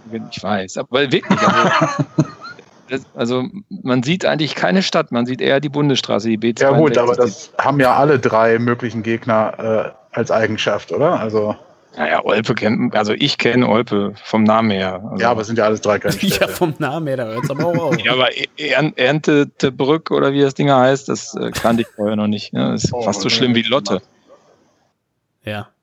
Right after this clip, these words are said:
Speaker 3: Ja gut, wer schon Lotte heißt, ne?
Speaker 2: Oh, ich hab dem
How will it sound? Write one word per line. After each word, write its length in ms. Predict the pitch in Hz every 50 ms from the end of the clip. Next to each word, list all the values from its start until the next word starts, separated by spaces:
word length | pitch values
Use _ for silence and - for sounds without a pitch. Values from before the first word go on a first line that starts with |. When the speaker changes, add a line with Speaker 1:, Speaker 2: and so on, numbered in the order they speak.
| _ _
Speaker 3:
Ja 140 | - 123 -
gut, 220 | 143 151 151 139 135
wer 100 | 123 131
schon 140 | 123 120 110
Lotte 240 | 113 135 - 127 113
heißt, 300 | 113 107 107 - - -
ne? 160 | 127 120 - - - -
Speaker 2:
Oh, 120 | 110 120
ich 140 | 104 - -
hab 160 | 127 120 -
dem 240 | - 123 113 113 117